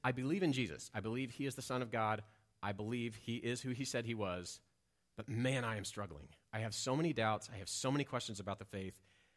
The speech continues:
I don't know that I can do this." All right? There's down here. Over here, there's like, "I am so sold out, on fire for God. I'm gonna go to India and save the whole continent tomorrow. God is good," right? So there's a scale.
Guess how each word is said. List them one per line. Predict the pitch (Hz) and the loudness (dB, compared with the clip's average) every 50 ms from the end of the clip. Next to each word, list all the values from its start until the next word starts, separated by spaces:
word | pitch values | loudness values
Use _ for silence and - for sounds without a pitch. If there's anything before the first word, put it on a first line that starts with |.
| _ _ _ _ _ _ _ _ _ | _ _ _ _ _ _ _ _ _
I | - - 131 | 0 2 4
don't | 131 123 120 | 4 4 4
know | 123 117 | 4 2
that | 107 98 | 2 0
I | 98 92 | 0 -2
can | 87 92 | -2 -2
do | 82 85 80 | -2 -4 -6
this." | 65 - - - - - _ _ _ _ _ _ _ _ - | -8 -10 -12 -12 -12 -12 _ _ _ _ _ _ _ _ -2
All | 82 | 0
right? | 98 120 147 - - - - _ _ _ _ _ _ | 2 2 0 -2 -8 -20 -20 _ _ _ _ _ _
There's | - 92 95 | -10 -4 0
down | 117 120 123 | 2 2 4
here. | 127 139 113 82 - - - - - - - - _ | 6 4 4 2 0 -6 -16 -18 -18 -20 -20 -10 _
Over | - 117 123 131 | -2 2 2 4
here, | 143 180 196 175 | 8 8 8 8
there's | 139 139 139 131 | 8 6 8 10
like, | 151 143 151 - - | 10 8 8 8 8
"I | 330 403 | 8 8
am | 403 381 330 | 8 6 4
so | - - 453 440 415 | 4 6 6 6 6
sold | 370 - 359 359 370 339 | 6 6 6 4 8 12
out, | 339 359 370 349 - | 12 12 12 12 12
on | 320 392 330 | 10 10 12
fire | - 339 349 359 339 | 12 12 12 12 12
for | - 277 | 12 8
God. | 277 302 330 339 339 - - | 6 10 10 10 10 10 8
I'm | - 370 349 | 6 6 8
gonna | 302 277 262 | 6 6 6
go | 311 370 | 6 4
to | 277 - | 4 6
India | - 403 403 359 359 415 480 - | 8 8 10 10 8 8 8 6
and | 185 - | 4 4
save | - 330 339 | 6 4 4
the | 254 | 4
whole | - 330 330 | 4 4 2
continent | - - 320 339 339 330 370 330 - | 10 10 10 10 10 8 2 2 4
tomorrow. | - 247 220 170 202 262 294 320 320 285 247 170 117 87 80 - - - - - _ - - | 6 6 6 6 6 8 12 12 12 12 12 12 12 4 -2 -10 -16 -20 -20 -20 _ 2 6
God | 208 214 226 | 6 8 8
is | 226 190 | 8 8
good," | 226 339 370 359 330 156 101 - - - - - _ _ _ | 10 12 12 12 12 12 12 8 -4 -16 -20 -20 _ _ _
right? | 95 104 135 - - - - - - - - - - - - - _ | 6 6 8 6 6 2 -8 -18 -20 -20 -20 -20 -20 -20 -20 -20 _
So | _ - - 143 143 | _ 0 2 2 4
there's | 143 151 151 151 | 6 4 4 4
a | 170 | 4
scale. | 156 - 202 165 113 76 - | 2 4 4 4 4 4 0